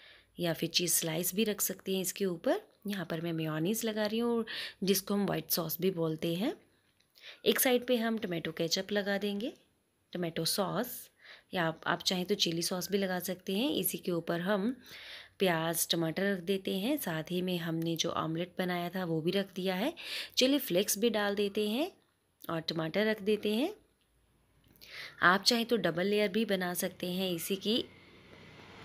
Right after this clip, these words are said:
और आराम से मैंने यहाँ पर ऑयल थोड़ा सा कम लगाया है।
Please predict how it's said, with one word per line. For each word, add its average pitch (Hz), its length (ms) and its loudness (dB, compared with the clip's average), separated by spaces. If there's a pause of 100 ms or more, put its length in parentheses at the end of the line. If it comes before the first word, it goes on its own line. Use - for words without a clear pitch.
(520)
और 165 60 0
आराम 170 380 2
से 220 180 4
मैंने 185 280 0
यहाँ 175 200 -2
पर - 120 0
ऑयल 165 260 2
थोड़ा 165 200 -4
सा 165 160 -2
कम 185 240 -2
लगाया 196 400 0
है। 208 360 -4